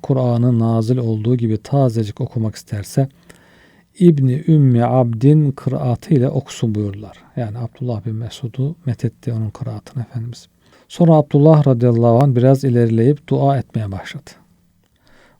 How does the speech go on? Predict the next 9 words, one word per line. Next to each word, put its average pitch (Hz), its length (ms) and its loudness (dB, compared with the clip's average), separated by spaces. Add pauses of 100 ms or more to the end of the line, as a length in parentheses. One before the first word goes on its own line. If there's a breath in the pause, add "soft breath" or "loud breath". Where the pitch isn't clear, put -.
Resulullah 139 420 0
sallallahu 120 640 0
aleyhi 113 140 -2
ve 107 40 -6
sellem 123 220 -4
Efendimiz 117 480 -2
de 113 40 -2
üç 139 280 -4
defa, 131 360 -4